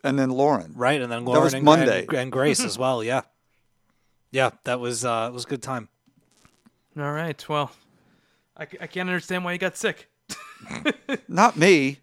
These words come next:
Speaker 3: No, not, not
Speaker 1: Didn't
Speaker 3: funny.
Speaker 1: get
Speaker 3: Not
Speaker 1: sick at all.
Speaker 3: Oh, this guy.
Speaker 1: Just got old. <laughs> The knees were not happy come the next Tuesday.
Speaker 3: Yeah. Um,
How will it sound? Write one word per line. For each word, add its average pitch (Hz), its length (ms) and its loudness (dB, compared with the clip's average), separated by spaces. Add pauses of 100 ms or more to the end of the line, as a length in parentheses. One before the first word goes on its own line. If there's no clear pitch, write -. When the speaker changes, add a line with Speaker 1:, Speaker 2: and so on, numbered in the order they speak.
Speaker 3:
No, 190 260 -2
not, 208 260 -2
not 208 100 -6
Speaker 1:
Didn't - 60 -10
Speaker 3:
funny. - 120 -6
Speaker 1:
get - 0 -
Speaker 3:
Not 147 80 -10
Speaker 1:
sick 156 560 -2
at 156 60 4
all. - 240 -2 (520)
Speaker 3:
Oh, 180 100 -12
this 196 140 -8
guy. 135 240 -12 (320)
Speaker 1:
Just - 180 -4
got 147 200 2
old. 143 420 2 (360)
<laughs> - 320 -8
The 143 100 -4
knees 143 400 4
were 127 120 4
not 139 220 4
happy 127 420 2
come 110 380 -4
the 107 140 -4
next 107 240 -6
Tuesday. 107 420 -4
Speaker 3:
Yeah. 131 200 -8 (800)
Um, 143 880 -2